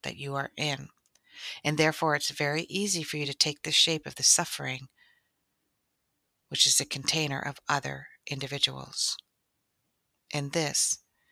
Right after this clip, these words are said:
can create a lot of inner suffering for you.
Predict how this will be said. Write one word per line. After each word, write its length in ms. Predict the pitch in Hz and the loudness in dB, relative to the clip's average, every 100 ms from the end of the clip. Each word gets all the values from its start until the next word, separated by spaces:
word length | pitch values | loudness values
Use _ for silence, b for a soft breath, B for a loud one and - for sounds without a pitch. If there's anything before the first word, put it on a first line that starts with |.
| _ _ _ | _ _ _
can 200 | - 143 | -4 -4
create 560 | 131 143 139 143 131 - _ _ _ _ _ _ _ _ _ - | -4 -6 -4 -2 -4 -6 _ _ _ _ _ _ _ _ _ -10
a 80 | 127 | -6
lot 260 | 127 131 | 0 0
of 120 | 143 - | -2 -6
inner 220 | 147 139 | -6 -2
suffering 560 | 131 - 127 127 131 135 | 0 0 -2 -8 -10 -10
for 160 | - 139 | -10 -8
you. 280 | 131 131 | -8 -10